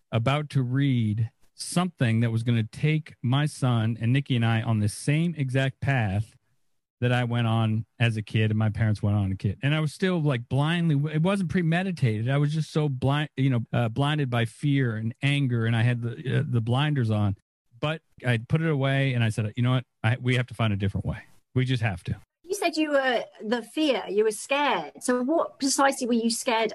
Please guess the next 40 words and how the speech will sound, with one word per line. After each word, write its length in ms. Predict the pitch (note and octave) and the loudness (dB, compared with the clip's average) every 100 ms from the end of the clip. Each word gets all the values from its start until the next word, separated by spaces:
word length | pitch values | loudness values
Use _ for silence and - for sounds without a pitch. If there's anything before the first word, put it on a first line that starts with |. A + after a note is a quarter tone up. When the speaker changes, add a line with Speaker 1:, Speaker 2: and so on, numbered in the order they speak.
| - | -2
Speaker 2:
of 380 | A#3 G#3 F3 - | 2 2 0 -6
with 140 | F3+ | 0
the, 180 | E3+ - | 0 0
'cause 100 | - | -4
the 80 | B3 | -2
relationship 480 | B3+ C#4 C#4+ C4 A3+ | 0 0 0 -2 -6
had 100 | G#3+ | -2
broken 360 | F#3+ F#3+ G#3 F#3 | 0 0 -4 -2
down. 440 | G#3+ G#3 F3 D3 | 0 0 -2 -10
So 280 | - F#3 F#3+ | -6 -2 -2
what 260 | A3+ C4+ | 0 0
were 60 | B3+ | 0
you 140 | A3+ A3 | -4 -4
scared 320 | - G3+ A3 | 0 0 2
of? 300 | G#3 - - _ _ _ _ _ E3+ | 0 -2 -10 _ _ _ _ _ -2
Speaker 1:
Oh, 220 | E3+ C#3+ | 2 2
I 100 | B2+ | 0
think, 260 | E3 D3 D#3 | -2 -4 -2
I 40 | |
mean, 200 | D3 D3 | 0 0
eh, 260 | D3+ D3 C#3+ | 0 -4 -2
both 320 | B2+ D#3 F3 | 0 0 0
of 80 | C3+ | 0
us 140 | B2 | -2
probably 320 | - C3+ A#2+ A#2+ | 0 0 2 2
had 340 | B2 A#2 G#2 | 2 0 -6
similar 400 | - C3 B2+ B2 | -6 0 2 2
fears. 420 | G#2+ C#3+ E3+ D3+ A2+ | 0 0 0 2 2
I 40 | |
mean, 140 | A#2 | 2
it's 80 | A2 | 0
the 80 | C3+ | -2
ending 300 | D3 D#3+ D3 | -2 2 2
of 80 | B2+ | 2
a 60 | A#2 | 2
marriage, 600 | B2+ C#3 C3 A2+ G2+ A#2 | 2 2 0 0 -2 -4
it's 300 | B2 A#2 - | 0 0 -2
financial, 960 | - B2+ B2+ C#3 C#3+ - B2+ A2+ G#2+ G#2 | -6 -2 0 2 0 -2 -2 2 0 0
it, 200 | A#2 B2 | 0 0
it, 160 | B2+ | 0